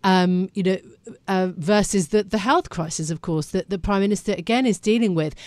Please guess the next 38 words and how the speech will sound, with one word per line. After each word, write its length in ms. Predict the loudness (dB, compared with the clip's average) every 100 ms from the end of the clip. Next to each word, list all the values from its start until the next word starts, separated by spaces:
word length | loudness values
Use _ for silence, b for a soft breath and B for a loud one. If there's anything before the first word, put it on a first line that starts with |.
| B B 2
And 240 | 6 8
that 280 | 6 4 2
was 340 | 2 6 4
the 120 | 4 -2
source 440 | 2 2 2 0
of 120 | -2
the 80 | -4
big 300 | 2 2 4
rebellion 540 | 0 2 2 4 4
of 120 | 0 0
ninety-nine 680 | 0 0 0 0 2 0
M 260 | 0 0 -2
Ps, 560 | 0 0 2 0 -4 -10 b b _
um, 220 | -2 0
you 80 | 2
know, 80 | 2
that 160 | 2
we 80 | 0
saw 240 | 0 2 2
just 320 | 0 -2 -4
a 140 | -6
few 220 | 0 0
days 340 | 4 4 4 2
ago 240 | 2 2
that 120 | 2
was 280 | 2 2 0 B B B _
perhaps 300 | 2 2 2
also 500 | 0 2 4 4 2
a, 100 | -6 -2
an 140 | 2
issue 320 | 2 2 -2 -2
playing 400 | -2 0 0 0
out 220 | -2 -4
in 320 | -2 0 0 -2
the 60 |
by-election 680 | -4 0 0 -2 -6 -6 -4
results. 420 | -4 -6 -8 -8
So 300 | -2 0 0